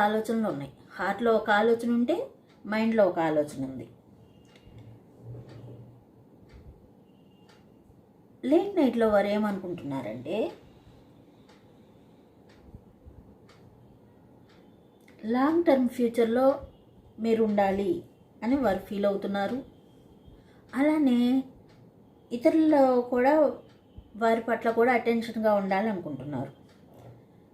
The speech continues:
డిస్ట్రాక్షన్ కనిపిస్తుంది, ఫిల్టరింగ్ థాట్స్ కనిపిస్తున్నాయి. వారు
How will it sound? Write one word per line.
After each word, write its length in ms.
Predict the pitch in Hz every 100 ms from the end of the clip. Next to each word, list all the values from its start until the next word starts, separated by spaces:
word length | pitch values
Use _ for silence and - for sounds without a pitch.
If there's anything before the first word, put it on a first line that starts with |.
| - -
డిస్ట్రాక్షన్ 640 | 220 - 302 294 302 311 254
కనిపిస్తుంది, 640 | 226 233 - 220 208 208 214 - - - - _ - - - - - - - - - - - - - - -
ఫిల్టరింగ్ 500 | 269 277 302 285 269 -
థాట్స్ 320 | 247 247 -
కనిపిస్తున్నాయి. 680 | 233 190 202 - 190 185 196 208 - _ - _ - - _ - - - - - - -
వారు 220 | 220 226